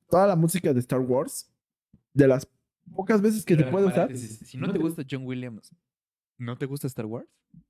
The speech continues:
Speaker 1: Híjole.
Speaker 2: Ay, güey, es una
Speaker 1: Está, toca, toca,
Speaker 2: preguntota,
Speaker 1: ¿no?
Speaker 2: güey.
Speaker 1: Sí, sí, porque si no te
Speaker 2: Porque
Speaker 1: gusta
Speaker 2: me ha topado al revés,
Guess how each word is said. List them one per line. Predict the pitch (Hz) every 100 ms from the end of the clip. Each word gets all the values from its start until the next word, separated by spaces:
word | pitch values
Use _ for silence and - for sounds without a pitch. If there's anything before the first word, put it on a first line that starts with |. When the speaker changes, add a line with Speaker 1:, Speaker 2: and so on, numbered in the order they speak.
| _ _ _ _ _ _ _ _ _ _ _ _ _ _ _ _ _ _ _ _ _ _ _ - -
Speaker 1:
Híjole. | 127 127
Speaker 2:
Ay, | 139 160
güey, | 143 180 233 190 143
es | 151
una | 147 120
Speaker 1:
Está, | 113
toca, | 113 113 117
toca, | - 117 120
Speaker 2:
preguntota, | 165 123
Speaker 1:
¿no? | 123
Speaker 2:
güey. | - - - _
Speaker 1:
Sí, | 143 175
sí, | 160 180 - - -
porque | 147 135 165 151 - - _ _ _ - 202
si | 156
no | 170
te | 247
Speaker 2:
Porque | 269 339
Speaker 1:
gusta |
Speaker 2:
me | 214 220
ha |
topado | 160 151 165
al | 170
revés, | 143 160 180